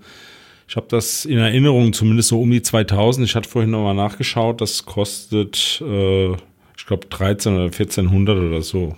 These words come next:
so die Ecke, roundabout etwa. Ähm, da hatte ich mich die Woche nochmal mit einem Kollegen unterhalten und zwar, das war auch,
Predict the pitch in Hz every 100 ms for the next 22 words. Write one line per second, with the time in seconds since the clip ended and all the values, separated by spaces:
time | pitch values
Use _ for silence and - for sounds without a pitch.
0 | - - 95 90 85 98 - 85 87 95
1 | 85 90 98 - 85 95 101 - - -
2 | - - - - _ 104 101 98 95 107
3 | - 127 107 95 113 135 123 127 117 107
4 | - 113 107 127 156 139 127 120 131 -
5 | 156 127 113 - 107 110 - 98 113 135
6 | 123 71 123 131